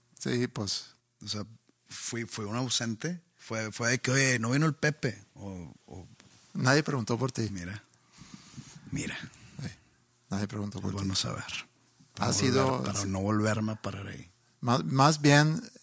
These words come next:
Speaker 1: espérate y, y trata de hacer puntos durante el próximo año para, para que te caiga una invitación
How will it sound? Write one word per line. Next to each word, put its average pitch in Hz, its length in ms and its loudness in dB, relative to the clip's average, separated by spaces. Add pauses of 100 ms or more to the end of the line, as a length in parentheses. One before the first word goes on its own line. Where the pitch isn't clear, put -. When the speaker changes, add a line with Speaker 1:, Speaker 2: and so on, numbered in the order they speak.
Speaker 1:
espérate 151 920 4
y, 123 320 0
y 98 100 -2 (360)
trata 113 280 2
de 143 80 4
hacer 131 240 2
puntos 127 480 0
durante 117 300 0
el 95 60 -2
próximo 107 380 0
año 113 180 0
para, 90 440 -4 (800)
para 87 180 -4
que 87 100 -8
te 87 100 -8
caiga 95 260 -2
una 107 140 -2
invitación 117 540 -4